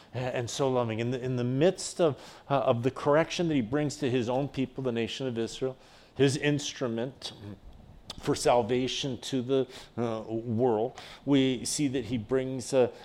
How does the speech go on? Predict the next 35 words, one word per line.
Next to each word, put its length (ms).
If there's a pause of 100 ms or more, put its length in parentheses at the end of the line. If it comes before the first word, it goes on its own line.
a, 220
a 60
plague 500
upon 420
them. 180
And, 200 (400)
and 340
we 100
see 200
that 220
Joel's 500
message 640
is 140
gonna 200
be 220
this, 280 (340)
you 80
know, 120
this, 400
this 280
message 720
that, 280 (280)
that 260
if 320
you 180
will 480
return, 1160 (120)
then, 360 (320)
mm, 300
God 460
will 220
bless. 880
And, 160 (380)
um, 340
but 320